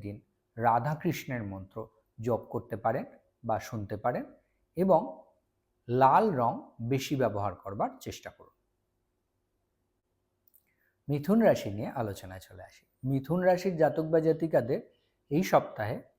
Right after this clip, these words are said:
পারিবারিক বিষয় নিয়ে সতর্ক থাকতে হবে। বিদ্যার্থীদের ক্ষেত্রে সময়টি ভালো। আপনারা যারা কর্মক্ষেত্র নিয়ে বেশ কিছুটা দুশ্চিন্তাগ্রস্ত,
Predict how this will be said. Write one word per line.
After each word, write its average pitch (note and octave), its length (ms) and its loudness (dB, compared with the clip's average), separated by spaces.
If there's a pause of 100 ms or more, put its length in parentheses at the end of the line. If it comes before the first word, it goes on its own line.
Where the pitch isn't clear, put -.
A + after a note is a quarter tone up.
(160)
পারিবারিক G3 560 4
বিষয় A#2 320 -4
নিয়ে B2 220 -10
সতর্ক A2+ 480 -4
থাকতে - 380 -18
হবে। G2+ 220 -20 (840)
বিদ্যার্থীদের G#3 760 6
ক্ষেত্রে G3 340 -6 (220)
সময়টি C3+ 460 0
ভালো। B2+ 300 0 (720)
আপনারা D#3 440 4 (840)
যারা B2 300 4 (300)
কর্মক্ষেত্র E3+ 800 2
নিয়ে A#2 240 -6 (500)
বেশ D3 180 -2
কিছুটা D3 400 -2
দুশ্চিন্তাগ্রস্ত, C#3+ 960 0